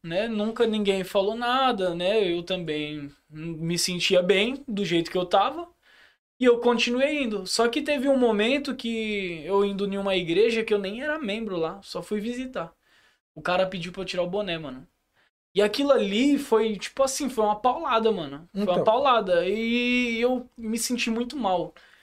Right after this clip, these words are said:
Speaker 1: E eu nu-, nunca mais voltei naquela igreja, né? Tudo bem, eu entendo ele.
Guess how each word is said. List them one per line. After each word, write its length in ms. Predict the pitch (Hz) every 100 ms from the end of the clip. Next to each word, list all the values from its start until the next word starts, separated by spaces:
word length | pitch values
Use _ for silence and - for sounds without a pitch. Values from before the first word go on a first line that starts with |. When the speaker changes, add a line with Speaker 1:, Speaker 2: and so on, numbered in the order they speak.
| _ _ 185
Speaker 1:
E 60 |
eu 260 | 208 233 240
nu-, 360 | 226 233 254 247
nunca 340 | 233 294 359 480
mais 180 | 370 311
voltei 280 | 277 277 254
naquela 320 | 226 208 202
igreja, 480 | 190 165 139 127 117 _ -
né? 320 | 156 175 233 - - - - _ -
Tudo 260 | 330 359 339
bem, 220 | 302 233
eu 100 | 220
entendo 600 | 285 - 254 262 226 202
ele. 400 | 160 131 127